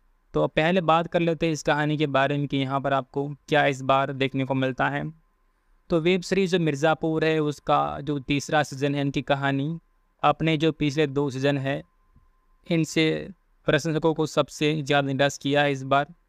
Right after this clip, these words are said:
फरहान अख्तर मार्वल सिनेमैटिक यूनिवर्स का एक हिस्सा बनने के साथ ही लगता है कि मुखिया यहाँ पर केविन फाइगी की महिला किरदारों के प्रति हाल के बरसों में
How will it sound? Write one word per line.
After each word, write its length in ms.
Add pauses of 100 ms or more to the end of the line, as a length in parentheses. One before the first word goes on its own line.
(600)
फरहान 220
अख्तर 600
मार्वल 580
सिनेमैटिक 500
यूनिवर्स 340
का 140
एक 180
हिस्सा 280
बनने 280
के 120
साथ 280
ही 380 (200)
लगता 320
है 140
कि 140
मुखिया 600 (460)
यहाँ 300
पर 160
केविन 520 (100)
फाइगी 380
की 120
महिला 380
किरदारों 400
के 120
प्रति 380 (160)
हाल 300
के 160
बरसों 420
में 260